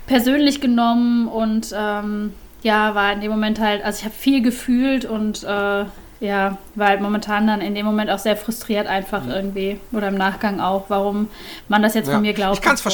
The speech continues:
Speaker 2: verstehen. Ich, ich, ich kann's nachvollziehen. Ich, ich hätte versucht, in dem Moment wahrscheinlich, äh, das Positive rauszuziehen, so nach dem Motto, "Ich kann jetzt nur noch gewinnen." <laughs>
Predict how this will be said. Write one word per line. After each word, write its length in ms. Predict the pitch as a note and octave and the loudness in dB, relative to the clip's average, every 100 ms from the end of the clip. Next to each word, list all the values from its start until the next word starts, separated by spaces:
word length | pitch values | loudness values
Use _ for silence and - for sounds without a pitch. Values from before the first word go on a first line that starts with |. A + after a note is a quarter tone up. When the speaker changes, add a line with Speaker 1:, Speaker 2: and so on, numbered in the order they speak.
| G3 | -2
Speaker 2:
verstehen. 220 | C3+ C#3 | -4 -4
Ich, 180 | E3+ - | -10 -6
ich, 160 | - - | -4 -4
ich 160 | - | -2
kann's 240 | - G3+ G3+ | 0 2 2
nachvollziehen. 560 | G#3 - G#3+ A3 G#3 - C#3 - | 2 2 -2 -2 -2 -4 -12 -8
Ich, 180 | F#3 - - | -8 -6 -8
ich 160 | - - | -6 2
hätte 180 | A3 A#3+ | 2 4
versucht, 540 | - F3+ F#3+ A3+ - | 4 4 2 -2 -6
in 100 | F#3+ | -4
dem 140 | F#3 F3+ | 0 0
Moment 380 | F3 E3 F#3+ D#3+ | 0 0 -2 -4
wahrscheinlich, 600 | D#3 F3 E3 E3+ E3 - - - - - | -2 0 0 0 -4 -8 -6 -6 -4 0
äh, 160 | D#3+ D3+ | 2 2
das 160 | D#3 - | 0 -4
Positive 600 | - F#3+ G3 F#3+ F#3 E3 | 2 2 2 -2 -4 2
rauszuziehen, 640 | C#3+ D3+ - D3+ - E3 | 4 4 0 -6 -6 -4
so 100 | D3+ | -2
nach 140 | D3+ D3 | -4 -2
dem 140 | E3 | 0
Motto, 300 | D3+ D#3 E3 D3 | 0 0 -4 -4
"Ich 140 | - | -6
kann 220 | - F3 | 0 2
jetzt 200 | F#3+ - | 2 0
nur 120 | F#3+ | 2
noch 180 | F3+ F3 | 2 2
gewinnen." 580 | - A#2 A#2 C#4+ - D4 - | -2 -4 -2 0 2 2 2
<laughs> 140 | - | 0